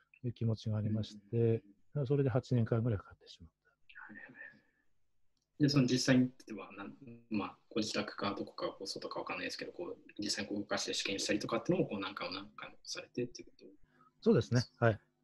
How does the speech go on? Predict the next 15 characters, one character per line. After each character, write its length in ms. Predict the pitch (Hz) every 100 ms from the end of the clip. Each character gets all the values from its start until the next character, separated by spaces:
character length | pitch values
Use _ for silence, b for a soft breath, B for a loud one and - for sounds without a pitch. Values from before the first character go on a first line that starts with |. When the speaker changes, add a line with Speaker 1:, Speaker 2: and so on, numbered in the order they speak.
| _
Speaker 1:
ま 120 | 185
あ、 40 | 117
試 120 | -
験 180 | 254 220
は、 240 | 160 135 - -
ま 120 | 131
あ、 100 | 117 - _ -
普 100 | -
通 220 | - 139
の、 320 | 143 151 160 _ - - - - - - - - - -
う 40 |
ん、 360 | 127 120 120 - _ - - - - -
砂 320 | - - 131 127
場 180 | 123
で、 320 | 120 123 120